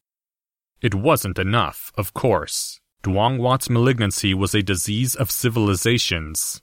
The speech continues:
but the statistics could offer only symptoms. That was the terror of it, the depth of the cause, the simplicity.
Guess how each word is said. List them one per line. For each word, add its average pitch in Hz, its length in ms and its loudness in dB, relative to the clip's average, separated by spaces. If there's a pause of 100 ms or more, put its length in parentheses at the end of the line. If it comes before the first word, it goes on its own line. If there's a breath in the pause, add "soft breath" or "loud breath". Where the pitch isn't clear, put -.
(100)
but 113 140 0
the 113 100 0
statistics - 720 -2
could - 200 -2
offer 110 480 0
only 120 300 2
symptoms. - 880 -4 (540)
That 104 280 0
was 117 220 0
the 107 100 0
terror 104 460 2
of 85 180 -4
it, - 380 -8 (280)
the 95 100 0
depth 92 600 -2
of 104 180 -6
the 92 100 -2
cause, 87 800 -2 (500)
the 95 260 2
simplicity. 85 1040 -4